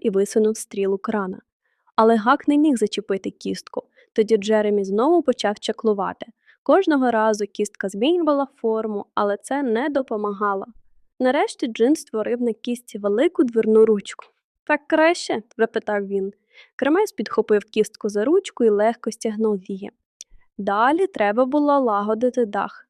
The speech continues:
Скай влетіла на гелікоптері і посадила Рокі на дах. Господарське щеня дістав інструменти і заходився працювати. «Як він це робить без чарів?» — здивувався Джеремі. Робота йшла повільно,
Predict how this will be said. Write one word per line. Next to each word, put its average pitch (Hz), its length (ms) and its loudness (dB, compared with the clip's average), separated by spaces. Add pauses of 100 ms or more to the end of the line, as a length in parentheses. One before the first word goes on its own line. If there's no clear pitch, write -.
Скай 427 400 0
влетіла 220 400 0
на 202 120 0
гелікоптері 233 760 0
і 233 60 0
посадила 214 640 -2
Рокі 240 400 0
на 226 140 -2
дах. 202 420 -8 (500)
Господарське 220 640 -2
щеня 226 400 0
дістав 214 360 -4
інструменти 226 880 -2
і 226 60 0
заходився 214 560 -4
працювати. 220 800 -8 (580)
«Як 247 380 -2
він 320 100 2
це 320 160 0
робить 302 340 0
без 294 180 -4
чарів?» — 262 600 -2
здивувався 226 640 2
Джеремі. 214 600 -2 (560)
Робота 277 440 2
йшла 220 320 2
повільно, 202 640 0